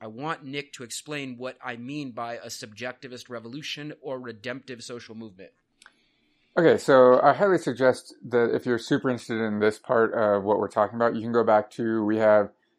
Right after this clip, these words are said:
Speaker 2: videos on our YouTube channel, and we did an episode. I basically took the audio of those videos and put them into a short episode that are the four types of social movement and what is a revolution. Um, so you can get a lot more information on that 'cause we're just gonna skim it right here. It's not super crucial.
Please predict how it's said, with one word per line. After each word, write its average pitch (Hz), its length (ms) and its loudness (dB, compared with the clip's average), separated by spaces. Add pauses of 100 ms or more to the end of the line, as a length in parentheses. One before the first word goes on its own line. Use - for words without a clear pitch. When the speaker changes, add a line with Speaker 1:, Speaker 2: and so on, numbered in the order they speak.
(300)
Speaker 2:
videos 143 300 6
on 127 100 2
our 110 100 0
YouTube 107 380 -2
channel, 107 480 -4
and 117 360 -2
we 110 140 2
did 104 160 0
an 101 240 -2
episode. 113 540 2
I 101 120 4
basically 107 260 0
took 110 180 -8
the 110 100 -2
audio 101 380 4
of 101 80 -2
those 98 180 -4
videos 101 380 -4
and 98 100 -12
put 113 160 -4
them 101 140 -8
into 98 180 -4
a 95 60 -4
short 101 260 -4
episode 101 520 -2
that 104 120 0
are 98 280 2 (300)
the 120 60 -10
four 135 200 4
types 120 240 2
of 113 100 -6
social 110 260 -2
movement 101 540 -6
and 98 360 -6
what 104 180 0
is 98 120 -2
a 98 60 -4
revolution. 95 760 -4 (480)
Um, 104 480 0 (340)
so - 140 -2
you 120 80 2
can 120 80 -2
get 110 80 4
a 104 60 6
lot 101 220 6
more 101 200 2
information 101 420 -6
on 98 100 -4
that 110 200 -2
'cause 101 100 -6
we're 98 140 -4
just 92 120 -12
gonna 101 120 -10
skim 107 260 -6
it 98 40 -4
right 101 220 -2
here. 107 240 4
It's - 160 -6
not 101 300 -8
super 117 420 -6
crucial. 143 520 -4